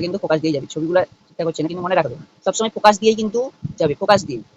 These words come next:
সমান্তরালে নিয়ে এসে পড়বে এরকম, এটাও কিন্তু সেই ফোকাস দিয়েই যাবে, ঠিক আছে? এটাও কি সেই ফোকাস দিয়েই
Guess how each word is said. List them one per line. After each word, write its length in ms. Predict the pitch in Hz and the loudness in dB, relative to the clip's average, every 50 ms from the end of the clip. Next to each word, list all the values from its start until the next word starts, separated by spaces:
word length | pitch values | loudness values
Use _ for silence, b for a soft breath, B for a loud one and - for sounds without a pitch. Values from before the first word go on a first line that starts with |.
| _ - - - | _ -16 -14 -8
সমান্তরালে 440 | - 180 190 190 165 190 190 185 196 190 | -2 -2 -2 0 2 2 2 2 2 0
নিয়ে 120 | 185 180 180 | -6 -6 -8
এসে 100 | 170 - 180 - | -8 -10 -8 -6
পড়বে 180 | 170 165 165 175 | -6 -6 -6 -8
এরকম, 240 | 170 - 180 185 208 220 _ _ _ _ _ _ _ - | -8 -6 -6 -6 -6 -8 _ _ _ _ _ _ _ -4
এটাও 160 | - 190 190 202 208 | 4 4 4 4 4
কিন্তু 140 | 196 190 202 196 | 0 -4 -4 -4
সেই 100 | 196 185 - | -6 -6 -6
ফোকাস 220 | 165 - 156 156 151 151 | -4 -2 0 -2 0 0
দিয়েই 240 | 151 151 151 147 131 113 | -2 -2 0 -2 -2 -4
যাবে, 160 | 113 - - - - _ _ _ _ _ _ _ _ _ _ _ _ _ _ _ _ _ _ _ _ _ _ _ _ _ _ _ _ _ - | -6 -8 -10 -20 -20 _ _ _ _ _ _ _ _ _ _ _ _ _ _ _ _ _ _ _ _ _ _ _ _ _ _ _ _ _ -4
ঠিক 60 | 196 214 202 | -2 -2 -2
আছে? 120 | - 226 - - - - _ _ _ _ _ _ _ _ _ _ _ _ _ _ _ _ _ _ _ _ _ _ _ _ | -2 -4 -6 -10 -20 -20 _ _ _ _ _ _ _ _ _ _ _ _ _ _ _ _ _ _ _ _ _ _ _ _
এটাও 140 | - 190 214 226 | 2 2 2 2
কি 80 | 208 151 - _ _ _ _ _ | -4 -4 -4 _ _ _ _ _
সেই 100 | - 185 196 202 | -6 -6 -4 0
ফোকাস 180 | 175 202 202 190 196 | 0 0 0 0 0
দিয়েই 200 | 202 208 240 | 0 0 0